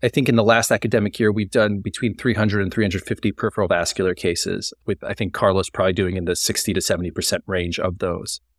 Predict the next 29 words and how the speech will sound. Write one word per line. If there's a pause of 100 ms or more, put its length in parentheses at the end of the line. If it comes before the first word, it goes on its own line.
(220)
given
his
practice
mix. (760)
And (200)
we
are
doing
these (140)
at
both
the
university
hospital
and
the
community
hospitals.
The
community
hospital
is
more
in
an
O
B
L
style